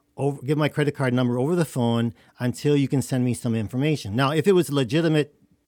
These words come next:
charity, they would have s-, understood and sent that to me. But he all of a sudden said, "Well, thank you very much," and he hung up on me.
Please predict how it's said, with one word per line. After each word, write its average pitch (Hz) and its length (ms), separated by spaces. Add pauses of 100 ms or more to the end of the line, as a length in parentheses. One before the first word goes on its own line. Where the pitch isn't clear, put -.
(240)
charity, 170 400
they 135 200
would 127 160
have 117 240 (240)
s-, 151 140
understood 165 600
and 117 200
sent 131 220
that 123 160
to 127 140
me. 117 280 (260)
But 127 140
he 147 400
all 127 160
of 120 60
a 117 40
sudden 117 300
said, 123 120
"Well, 131 120
thank 135 180
you 139 80
very 123 120
much," 120 260
and 107 80
he 101 40
hung 117 160
up 143 140
on 98 140
me. 95 160